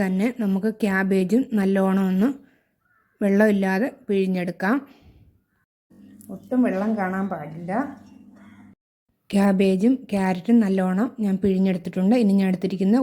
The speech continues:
ഒരു സ്പൂൺ സവാള ഉള്ളിയാണ് കേട്ടോ, അതും നല്ലോണം ഒന്ന് പിഴിഞ്ഞെടുക്കണം.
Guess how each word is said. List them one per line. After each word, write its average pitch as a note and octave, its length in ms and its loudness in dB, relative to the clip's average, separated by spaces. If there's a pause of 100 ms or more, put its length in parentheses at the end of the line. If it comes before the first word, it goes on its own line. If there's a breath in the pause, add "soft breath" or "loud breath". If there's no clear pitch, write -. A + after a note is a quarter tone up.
ഒരു G3+ 260 2
സ്പൂൺ G3 320 0 (200)
സവാള F#3 500 0
ഉള്ളിയാണ് F3 420 0
കേട്ടോ, F3+ 240 -8 (140)
അതും G3 180 2 (100)
നല്ലോണം F#3 460 -2
ഒന്ന് F#3+ 160 0 (640 loud breath)
പിഴിഞ്ഞെടുക്കണം. F3+ 680 2